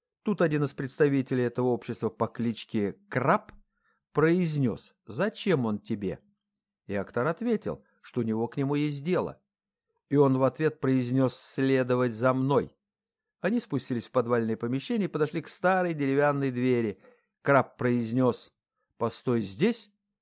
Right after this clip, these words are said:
и шел за дверь. Спустя некоторое время он вышел, сообщил, что можешь зайти. И Актар молча зашел за дверь, за которой был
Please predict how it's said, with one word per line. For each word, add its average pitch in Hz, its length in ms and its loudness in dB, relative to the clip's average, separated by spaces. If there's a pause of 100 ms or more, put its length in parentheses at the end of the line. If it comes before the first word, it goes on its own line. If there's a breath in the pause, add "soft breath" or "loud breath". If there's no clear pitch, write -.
(340)
и 131 120 -2
шел 277 300 -6
за 247 160 0
дверь. 196 460 2 (100)
Спустя - 400 0
некоторое 151 380 2
время 147 260 4
он 143 100 0
вышел, 202 360 -2
сообщил, 160 480 -4
что - 240 -2
можешь 170 380 -2
зайти. 185 540 -2 (300)
И 107 80 2
Актар 113 640 2
молча 156 440 -2
зашел 117 360 0
за 110 180 -2
дверь, 135 440 -4 (420)
за 110 160 -2
которой 117 460 2
был 110 360 0